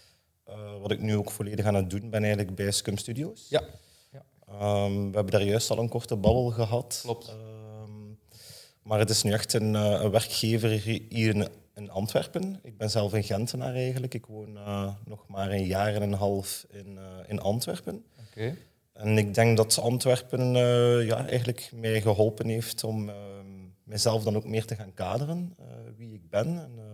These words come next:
Speaker 1: wat ik wil doen. Ehm, ik ben, eh,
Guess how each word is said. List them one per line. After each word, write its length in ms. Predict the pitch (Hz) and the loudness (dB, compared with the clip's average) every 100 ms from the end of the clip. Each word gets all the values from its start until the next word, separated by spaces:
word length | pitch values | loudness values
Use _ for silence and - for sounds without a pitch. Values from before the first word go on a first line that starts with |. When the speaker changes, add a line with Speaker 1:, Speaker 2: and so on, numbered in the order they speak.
| 104 | -16
Speaker 1:
wat 140 | 107 | -12
ik 100 | 107 | -12
wil 260 | - 104 95 | -4 -4 -4
doen. 320 | 90 131 226 _ _ _ _ _ _ _ _ _ _ - - - _ _ _ _ | -12 -14 -16 _ _ _ _ _ _ _ _ _ _ -8 -8 -20 _ _ _ _
Ehm, 640 | - 120 117 113 113 113 113 | -14 4 8 8 8 4 2
ik 260 | - 113 | 0 -2
ben, 320 | 104 117 117 117 | 4 6 6 6
eh, 200 | 113 | 6